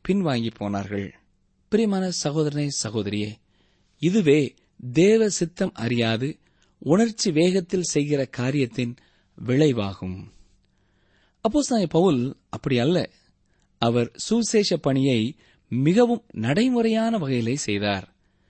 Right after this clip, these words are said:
அவர் தன்னுடைய கைகளால் பணிபுரிந்து தன்னுடைய தேவைகளை சந்தித்தார். இதை தெசலோனிக்கேயர் ஒரு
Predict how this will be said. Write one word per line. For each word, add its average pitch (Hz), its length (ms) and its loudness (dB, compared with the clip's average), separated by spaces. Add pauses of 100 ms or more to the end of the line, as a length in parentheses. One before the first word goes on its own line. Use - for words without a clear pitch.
(360)
அவர் 156 220 2
தன்னுடைய 123 380 0 (140)
கைகளால் 190 640 2 (180)
பணிபுரிந்து 131 720 0 (600)
தன்னுடைய 240 380 4
தேவைகளை 247 580 4 (300)
சந்தித்தார். 117 680 -4 (760)
இதை 269 200 4 (160)
தெசலோனிக்கேயர் 165 920 0 (240)
ஒரு 131 180 0